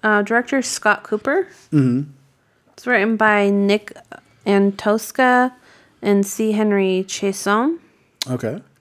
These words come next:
Speaker 1: Um, and the synopsis is, a small town Oregon teacher and her brother, the local sheriff, become entwined with a young student harboring a dangerous secret, secret with frightening consequences.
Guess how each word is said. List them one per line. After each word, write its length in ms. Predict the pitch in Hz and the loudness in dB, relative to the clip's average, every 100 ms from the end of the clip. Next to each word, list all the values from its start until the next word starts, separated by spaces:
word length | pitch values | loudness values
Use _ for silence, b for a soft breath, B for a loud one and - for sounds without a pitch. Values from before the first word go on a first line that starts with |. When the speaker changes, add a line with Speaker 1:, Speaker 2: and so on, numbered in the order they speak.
| _ _ _ _ _ _ _ _ _ | _ _ _ _ _ _ _ _ _
Speaker 1:
Um, 1000 | 196 196 190 190 190 190 190 190 190 196 196 _ _ _ B B B B - | -6 -4 -2 -4 -6 -8 -8 -8 -8 -8 -12 _ _ _ B B B B -6
and 240 | - 226 233 | 0 2 2
the 40 | |
synopsis 580 | 233 254 262 - 262 - | 0 0 0 -2 -10 -4
is, 420 | 240 233 233 220 | 2 2 2 0
a 200 | 214 220 | -2 -2
small 300 | - 247 269 | -2 0 0
town 300 | 269 254 247 | 0 0 2
Oregon 300 | 214 226 226 | 2 2 -2
teacher 360 | 240 220 233 208 | -4 -4 -2 0
and 240 | 196 202 | 0 0
her 120 | 202 | -2
brother, 420 | 202 202 208 220 | 0 2 2 2
the 100 | 220 196 | 0 0
local 260 | 190 196 | -2 -4
sheriff, 320 | 196 220 208 | -2 -2 -2
become 300 | 214 - 208 | -4 -4 -2
entwined 400 | 190 196 202 190 | -2 -2 -2 0
with 120 | 196 185 | -2 -2
a 40 | |
young 280 | 196 202 202 | 0 2 0
student 340 | - 226 208 | -2 -2 -2
harboring 380 | 196 190 196 196 | 0 0 2 0
a 60 | 175 | 0
dangerous 400 | 185 190 185 185 | -2 -2 -4 -6
secret, 480 | 202 196 170 - - | -8 -6 -8 -8 -6
secret 420 | 247 240 214 - | -6 0 0 0
with 140 | 180 | -6
frightening 380 | - 190 117 165 | -2 -2 0 -2
consequences. 1000 | 185 185 - - - - - - - | -2 -4 -6 -6 -6 -6 -8 -10 -14